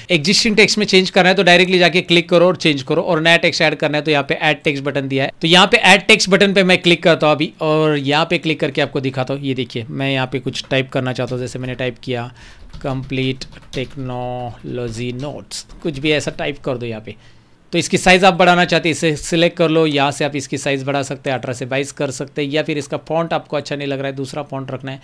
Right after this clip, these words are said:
जो फॉन्ट आपको चाहिए यहाँ से, जैसे मुझे चाहिए फ्यूचरा या फ्रैंकलिन, जो भी यहाँ पे रखना है, फ्यूचरा, एमडीबीटी,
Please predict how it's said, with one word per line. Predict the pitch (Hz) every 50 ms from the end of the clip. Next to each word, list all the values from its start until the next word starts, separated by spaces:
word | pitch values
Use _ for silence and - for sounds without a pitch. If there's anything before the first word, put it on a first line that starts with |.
| - 135
जो | 196 208
फॉन्ट | 202 208 185 180 175 175 - -
आपको | 160 147 - - 156
चाहिए | 147 - 143 135
यहाँ | 131 123 117
से, | 117 - 123
जैसे | 139 127 - 151
मुझे | 147 139 135 143
चाहिए | - 147 139 139 135
फ्यूचरा | 139 - 143 135 135 151 143 139 139 143 143 - - - - - _ _ _ _ _ _ _ -
या | 143 135
फ्रैंकलिन, | 135 147 143 139 131 117 139 139 139 143 135
जो | 147 165 165
भी | 165 165
यहाँ | 156 147 139
पे | 139 147
रखना | 135 131 - 135 131
है, | 135
फ्यूचरा, | 135 143 131 123 - 143 135 143
एमडीबीटी, | - - 139 127 123 131 127 117 131 120 139 139 160